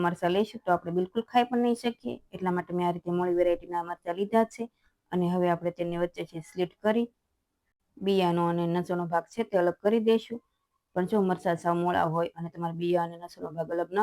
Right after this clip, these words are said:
કરવો હોય તો તમે રાખી પણ શકો છો, પણ આમાં સ્ટફિંગ સારું એવું થાય એટલા માટે મેં નસોનો ભાગ અને બિયાનો ભાગ છે તે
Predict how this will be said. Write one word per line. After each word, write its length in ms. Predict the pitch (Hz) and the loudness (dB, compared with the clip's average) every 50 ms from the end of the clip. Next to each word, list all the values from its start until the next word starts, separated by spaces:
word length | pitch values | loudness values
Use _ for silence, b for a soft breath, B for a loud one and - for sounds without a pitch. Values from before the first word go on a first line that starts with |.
| 220 214 | -2 -2
કરવો 200 | 220 214 214 220 | -2 -2 0 0
હોય 120 | 220 220 - _ _ _ _ _ _ _ - | 0 -2 -4 _ _ _ _ _ _ _ -2
તો 40 | 190 175 180 | -2 -2 -2
તમે 160 | - 165 165 170 180 | -2 -2 0 2 2
રાખી 260 | 196 - - 233 226 | 2 0 0 -2 0
પણ 180 | 226 226 220 | 0 0 0
શકો 220 | 233 220 - - 226 226 - | -2 -4 -2 -2 -2 -2 -4
છો, 120 | - 220 220 - _ _ _ _ _ - | -8 -16 -16 -16 _ _ _ _ _ -8
પણ 140 | - 175 170 | -4 -2 -2
આમાં 180 | 170 170 175 170 | -2 -2 -4 -6
સ્ટફિંગ 340 | - - 180 180 185 175 170 170 - | -6 -8 -8 -6 -4 -6 -6 -4 -2
સારું 300 | 180 185 175 175 175 175 170 | -2 0 0 2 2 2 2
એવું 140 | 170 170 - - | 0 -2 -4 -2
થાય 160 | 214 220 220 - - | -4 -4 -4 -6 -10
એટલા 200 | 165 - 165 165 170 | -6 -4 -4 -2 -4
માટે 160 | 170 - 170 165 | -4 -6 -4 -4
મેં 80 | 170 170 175 | -2 -2 -2
નસોનો 220 | 175 - 170 170 165 160 165 | -4 -4 -4 -4 -2 0 0
ભાગ 120 | 170 165 175 | -2 -2 -2
અને 100 | 170 165 165 | -4 -6 -4
બિયાનો 240 | 165 170 170 170 170 156 165 | -4 -4 -4 -6 -6 -2 -2
ભાગ 120 | 165 165 - - | -2 -2 -4 -8
છે 100 | - - 220 | -10 -10 -8
તે 60 | - | -4